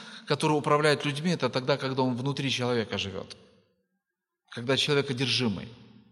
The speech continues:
когда он ведёт себя неистово, да, беснуется. Но это, это разрушение этого мифа. Павел говорит:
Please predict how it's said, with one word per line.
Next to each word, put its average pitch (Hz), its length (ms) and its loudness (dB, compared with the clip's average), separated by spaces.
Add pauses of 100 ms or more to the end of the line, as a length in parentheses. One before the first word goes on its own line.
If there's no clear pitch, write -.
(280)
когда 120 280 -2
он 123 340 0
ведёт 131 260 0
себя 120 260 2
неистово, 127 560 0
да, 110 120 2
беснуется. 117 760 0 (3000)
Но 127 180 -4
это, 165 440 2
это 143 180 0
разрушение 147 540 0
этого 151 200 -4
мифа. 151 400 -4 (1300)
Павел 151 300 2
говорит: 165 400 0